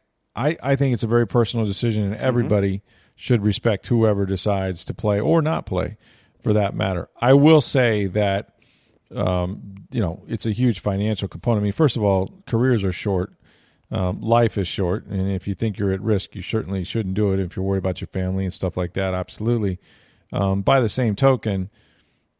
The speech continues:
Speaker 1: I, I mean, Tom Brady matters, right? I mean, if you're, you got an op-, think about how many times, if you've been a player,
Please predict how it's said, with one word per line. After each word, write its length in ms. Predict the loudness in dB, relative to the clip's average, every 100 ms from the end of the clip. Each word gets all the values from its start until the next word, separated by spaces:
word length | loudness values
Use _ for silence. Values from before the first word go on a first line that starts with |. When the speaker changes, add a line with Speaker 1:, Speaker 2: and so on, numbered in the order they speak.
| _ _ _ _ _ -8
Speaker 1:
I, 120 | -8 -2
I 60 |
mean, 160 | 0 0
Tom 320 | 0 2 4
Brady 300 | 6 6 4
matters, 480 | 2 0 -2 -4 -2
right? 180 | 0 2
I 40 |
mean, 180 | 2 0
if 100 | 2
you're, 220 | 0 0
you 220 | -2 -2
got 180 | 2 0
an 80 | 0
op-, 420 | -2 -2 -4 -2
think 160 | -2 0
about 260 | 2 2
how 140 | 0 0
many 200 | -2 -2
times, 600 | 0 0 0 -2 -8 -8
if 200 | -6 -4
you've 120 | -2
been 120 | 0
a 40 | 0
player, 560 | 0 0 2 2 0